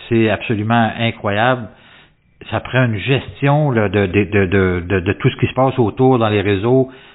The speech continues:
pour gérer tout ça, parce qu'il y a beaucoup d'animosité dans, dans l'air, particulièrement en temps de covid en plus, c'est encore pire. Euh, les gens ont besoin de se défouler.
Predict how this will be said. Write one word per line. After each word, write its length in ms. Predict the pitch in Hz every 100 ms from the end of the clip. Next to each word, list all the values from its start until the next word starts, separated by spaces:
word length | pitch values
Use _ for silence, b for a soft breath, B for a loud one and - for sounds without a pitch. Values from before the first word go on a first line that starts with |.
| B
pour 280 | - 110 98
gérer 460 | 90 127 123 123 139
tout 140 | 120 104
ça, 140 | 135 135
parce 140 | 107
qu'il 120 | - 113
y 20 |
a 20 |
beaucoup 360 | 127 123 147 143
d'animosité 880 | 120 113 110 110 98 95 - 123
dans, 280 | 107 98 90 - B B B
dans 300 | 101 107 104
l'air, 440 | 101 120 135 117 - -
particulièrement 480 | - - 113 107 120
en 60 |
temps 160 | - 110
de 100 | 104
covid 340 | 120 98 123
en 140 | 117 95
plus, 200 | 110 135
c'est 140 | - 110
encore 300 | 101 104 -
pire. 260 | 120 143 143 B B B B B
Euh, 180 | 95 95
les 160 | 98 98
gens 120 | 123
ont 20 |
besoin 180 | 110 113
de 140 | 110 98
se 40 |
défouler. 540 | 104 98 104 101 131